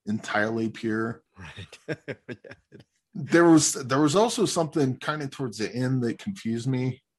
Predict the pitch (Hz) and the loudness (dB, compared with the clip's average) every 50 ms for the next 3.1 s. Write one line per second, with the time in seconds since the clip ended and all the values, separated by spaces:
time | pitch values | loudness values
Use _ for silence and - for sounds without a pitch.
0 | _ _ _ _ _ - - 127 123 120 98 - - - 117 110 117 117 - - | _ _ _ _ _ -8 -2 -2 0 0 0 -2 -2 0 2 2 0 0 -2 -6
1 | 107 104 113 107 104 92 110 117 110 117 123 120 - 131 113 113 104 110 104 104 | -4 -4 -4 -4 -4 -2 -2 0 2 2 0 0 -2 -2 -2 -2 -2 -4 -4 -6
2 | 107 - - - - - - - 113 110 113 117 110 127 127 123 123 127 131 127 | -8 -10 -12 -8 -8 -8 -4 -2 -2 -2 0 -2 -4 -4 -4 -4 -2 -2 -4 -6
3 | - | -8